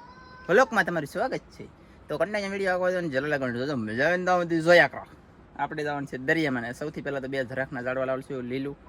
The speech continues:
અને કાળું. તો એ પહેલા સોંપી દઈ અને પછી જઈ દરિયામાં. તમને બધું દેખાડશું. બન્યા રહેજો, મજા આવશે. આપણે દરિયામાં જવાના છે ને, અ, ઝાડ છે ને બાંધેલા છે, એમાં મચ્છી આવી છે. મચ્છીને એમ તો ઝાડ કંઈક રિપેરિંગ કરશું, આમ તેમ. તમને દરિયાનું લોકેશન જોવા વધારે મળશે, કા?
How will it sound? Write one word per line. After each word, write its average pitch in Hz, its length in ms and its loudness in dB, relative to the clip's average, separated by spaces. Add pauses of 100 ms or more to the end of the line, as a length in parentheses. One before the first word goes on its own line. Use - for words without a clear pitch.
(180)
અને 120 200 -4
કાળું. 117 220 0 (360)
તો 120 80 -4
એ 131 80 -2
પહેલા 135 200 0
સોંપી 160 240 -8
દઈ 156 180 -6 (360)
અને 131 400 -4
પછી 131 240 -6
જઈ 117 180 -4
દરિયામાં. 139 420 -4 (300)
તમને 117 200 -6
બધું 127 200 -6
દેખાડશું. 156 440 -8 (340)
બન્યા 147 240 0
રહેજો, 147 280 -4 (300)
મજા 156 300 -2
આવશે. 123 260 0
આપણે 117 220 -6
દરિયામાં 143 320 -4
જવાના 147 240 -6
છે 175 140 -12
ને, 151 140 -10 (560)
અ, 143 420 -2
ઝાડ 147 300 0
છે 160 100 -10
ને 151 100 -6
બાંધેલા 143 300 -2
છે, 139 100 -12
એમાં 139 140 -8
મચ્છી 131 260 -6
આવી 139 160 -6
છે. 156 100 -10
મચ્છીને 135 380 -8
એમ 143 120 -6
તો 123 120 -8
ઝાડ 127 220 -4
કંઈક 117 320 -12
રિપેરિંગ 131 360 -8
કરશું, 135 320 -10
આમ 127 180 -6
તેમ. 135 260 -6
તમને 151 240 -6 (360)
દરિયાનું 220 300 4
લોકેશન 180 360 -2
જોવા 135 160 -2
વધારે 135 200 -4
મળશે, 135 280 -8
કા? 135 140 -10